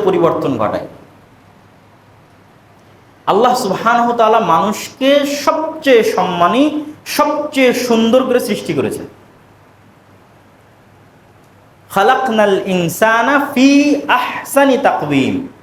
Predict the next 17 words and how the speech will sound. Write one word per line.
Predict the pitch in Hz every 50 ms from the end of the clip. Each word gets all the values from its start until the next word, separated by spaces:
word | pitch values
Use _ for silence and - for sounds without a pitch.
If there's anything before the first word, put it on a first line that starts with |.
| _ - _ _ - - _ _ _ _ -
সবচেয়ে | - - - 359 330 - - - - - - - - - 269 254 240 226 208
সুন্দর | - - 208 202 202 202 196 190 190
আকৃতি | 165 156 - - 190 196 - 202 254 254
এবং | 240 233 220 202
সবচেয়ে | - 214 - - 170 185 185 -
সুন্দর | - 180 180 175 165 160
শেপ | - - - 190 196 190 196 196
দিয়ে | 190 247 226
আল্লাহ | 190 180 165
মানুষকে | 151 143 147 139 143 156 -
সৃষ্টি | - 139 - - 123
করেছেন। | 98 92 - - - - - - _ _ _ _ - _ _ _ _ - - - _ _ - _ _ _ _ _ _ _ _ _ -
আর | 131 131 135 - - 175
এটি | 175 - 269 269 254
হচ্ছে | 233 240 - - - 220
শয়তানের | - - - 180 160 160 - 180 170 165 151 139
অসহ্য। | 127 - - - 185 147 - - - -